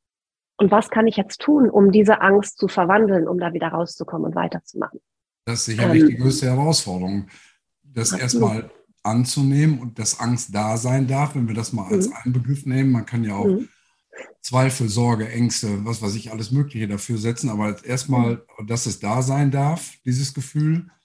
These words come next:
Speaker 2: und es auch spürbar zu machen, wirklich reinzugehen und zu sagen,
Speaker 1: Mhm.
Speaker 2: "Ja, du darfst jetzt da sein." Ich, ich gebe dieser Angst eben Raum,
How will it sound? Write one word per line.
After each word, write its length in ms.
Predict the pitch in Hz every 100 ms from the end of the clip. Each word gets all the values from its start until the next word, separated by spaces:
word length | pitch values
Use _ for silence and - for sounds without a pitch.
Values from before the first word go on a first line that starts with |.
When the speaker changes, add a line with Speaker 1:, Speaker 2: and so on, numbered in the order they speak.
| _ _ _
Speaker 2:
und 220 | 131 131 127
es 260 | 123 -
auch 280 | 110 117 110 _ _ _ _ _ _ _ _ _ _
spürbar 640 | - - 240 220 107 95
zu 160 | - 101
machen, 400 | 95 85 95 90
wirklich 460 | 139 156 127 -
reinzugehen 840 | 117 143 196 185 143 110 110 113 117
und 120 | 113
zu 100 | -
sagen, 300 | 107 113 101
Speaker 1:
Mhm. 20 |
Speaker 2:
"Ja, 280 | 107 143 147
du 160 | 104 117
darfst 340 | 127 139 139
jetzt 260 | 135 127 107
da 180 | 127 135
sein." 200 | 110 -
Ich, 280 | - - -
ich 160 | _
gebe 240 | 131 147 139
dieser 320 | 127 113 101
Angst 360 | 120 151 - -
eben 320 | 117 107 98
Raum, 540 | 110 131 175 214 -